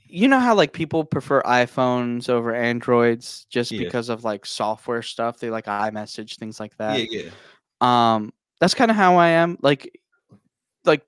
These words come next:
Speaker 1: technically, like, Androids, you know, like, they have better technology in 'em.
Speaker 2: Mm-hmm.
Speaker 1: But, like,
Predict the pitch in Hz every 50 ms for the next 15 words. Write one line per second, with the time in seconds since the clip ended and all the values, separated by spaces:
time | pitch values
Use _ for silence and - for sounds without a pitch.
0 | _ - - 202 202 - - 220 214 - 214 214 208 202 190 143 123 127 - -
1 | 131 131 135 135 131 - - 147 143 143 143 143 139 - - - - _ _ _
2 | _ _ _ _ - 143 139 135 127 123 120 120 120 113 - - - _ _ -
3 | 139 147 156 143 131 127 123 123 120 - 127 - - 113 110 117 120 123 123 -
4 | 143 139 139 143 143 143 147 _ _ _ _ _ _ _ - 107 90 90 87 87
5 | _ _ _ _ _ _ _ _ _ _ - 135 127 - - 131 127 123 120 117
6 | - - - _